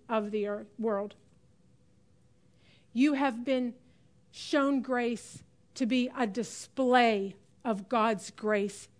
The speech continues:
in your home. Do you know what that makes you? It makes you the invitation.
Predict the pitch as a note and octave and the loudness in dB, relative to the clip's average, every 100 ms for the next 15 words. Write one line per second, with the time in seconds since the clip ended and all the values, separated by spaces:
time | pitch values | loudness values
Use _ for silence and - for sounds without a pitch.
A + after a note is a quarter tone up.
0 | - A3+ G#3+ G#3 F#3 G3+ G3 G3 - - | -4 -2 -2 -4 -4 -6 -8 -12 -18 -8
1 | - C#4+ D4+ D4 C#4+ C4 B3 A#3 A#3 A3 | 2 6 6 6 6 4 2 0 2 2
2 | G3 - - G#3+ - _ - - _ _ | 0 -2 -12 -12 -14 _ -20 -20 _ _
3 | _ _ _ _ _ _ _ _ _ _ | _ _ _ _ _ _ _ _ _ _
4 | _ _ _ _ _ _ _ _ _ _ | _ _ _ _ _ _ _ _ _ _
5 | _ _ - - - - - C4+ D#4 B3 | _ _ -20 -20 -20 -20 -4 -2 0 2
6 | B3+ B3+ - B3 A#3+ A3+ - _ B3 A3 | 2 -2 -6 -4 -2 -4 -12 _ -6 -6
7 | - C4 A#3+ G#3 G#3+ - G#3+ G#3+ - G#3 | -4 0 0 -2 -6 -6 -2 -2 -4 -10
8 | G3 | -12